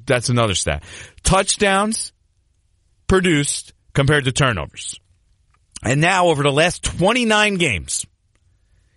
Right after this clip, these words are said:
Eli Manning has thirty-seven touchdowns produced.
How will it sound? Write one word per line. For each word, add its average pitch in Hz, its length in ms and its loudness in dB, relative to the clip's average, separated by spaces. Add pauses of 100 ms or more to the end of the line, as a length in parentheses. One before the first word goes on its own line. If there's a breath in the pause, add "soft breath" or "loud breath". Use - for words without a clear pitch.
(260)
Eli 170 280 2
Manning 143 300 2
has 117 200 0
thirty-seven 156 760 0
touchdowns 131 520 0
produced. 110 540 -2